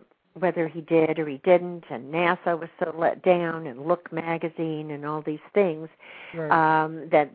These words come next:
Speaker 1: they made, you know, pushed it into the background. That's why it was just a, you know, a ceremony on an airstrip,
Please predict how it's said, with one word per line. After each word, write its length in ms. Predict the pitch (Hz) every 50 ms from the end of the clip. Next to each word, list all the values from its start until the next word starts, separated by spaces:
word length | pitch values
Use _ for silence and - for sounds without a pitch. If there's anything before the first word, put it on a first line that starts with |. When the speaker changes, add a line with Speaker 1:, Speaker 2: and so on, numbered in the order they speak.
| 151 160 -
Speaker 1:
they 340 | 185 170 165 165 165 160 156
made, 420 | 165 165 151 151 151 151 147 - - _ _ _ _ _ _ _ _ _ _ _ -
you 120 | 180 180
know, 340 | 165 160 151 143 143 143 - _ _ _ -
pushed 320 | - - 214 208 - - -
it 80 | 190 175
into 240 | 175 175 165 - -
the 120 | 160 160 151
background. 720 | - 160 156 160 165 165 - - 165 151 143 123 135 139 - - 156
That's 280 | 156 156 160 151 - - -
why 300 | 180 160 151 147 151 151
it 180 | 151 156 143
was 160 | 139 156 147 135 - _
just 180 | - 151 151 - _ -
a, 160 | 151 139 139 _ - - - - - - - _ _ -
you 120 | - 175
know, 240 | 165 156 139 139 135
a 200 | 135 139 131 131 _ _ _ - -
ceremony 640 | - 202 175 165 165 175 165 160 156 160 160 156 151
on 220 | 151 147 147 147
an 120 | 147 147 151 -
airstrip, 640 | 175 180 165 170 165 165 - - - 156 120 113 107